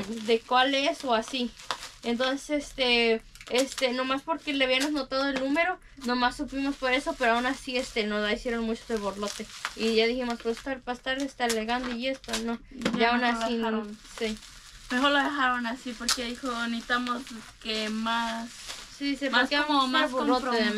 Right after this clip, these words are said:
Speaker 1: más.
Speaker 2: comprobante para saber que ese no era de ustedes".
Speaker 1: Sí. Y luego como las aplicaciones hay veces que sí se van, que lo que dicen, que lo que el comprador dice es la verdad, ¿sí me entiendes?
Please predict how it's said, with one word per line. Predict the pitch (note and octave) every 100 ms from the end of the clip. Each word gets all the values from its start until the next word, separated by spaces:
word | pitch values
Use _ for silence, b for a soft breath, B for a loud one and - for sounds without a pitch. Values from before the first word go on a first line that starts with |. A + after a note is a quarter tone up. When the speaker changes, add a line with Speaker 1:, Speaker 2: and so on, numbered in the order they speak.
| A3
Speaker 1:
más. | A3
Speaker 2:
comprobante | A3+ A3+ A3 A#3 - A3+ A3+ A#3 A#3 A#3
para | G#3+ G#3
saber | G#3 G#3 G#3
que | - G#3 G#3 B B
ese | - A3 A#3+
no | A3
era | G#3+ G#3
de | G#3
ustedes". | G3 - - A3 - - - - - - - - - - - - - - - - - -
Speaker 1:
Sí. | A#3+ G#3+ G3+ G#3 G#3 G#3+ G#3 - - - - - - - - - - - - - - - -
Y | A#3+
luego | B3+ C#4 D4
como | D#4 C#4+
las | C4+ B3+ B3+
aplicaciones | B3 C4 A#3 B3 C4+ D4
hay | D4+
veces | C#4+ D4 D4
que | - B3+
sí | B3
se | C#4+ C4
van, | B3
que | B3 -
lo | A3+ A3
que | G#3+
dicen, | A#3 A#3+ A#3 B B -
que | A#3 A3
lo | A3+ A3
que | A3 A3+ G#3+ G#3 - -
el | A#3 A3
comprador | B3 A#3+ A#3 A3+ A#3+ C4+ C4+
dice | C#4+ D4+ - F4 C#4 G#3+
es | A3+
la | A#3+ G#3
verdad, | G3+ F#3 G#3 G#3+
¿sí | C4
me | C4+
entiendes? | C4+ C#4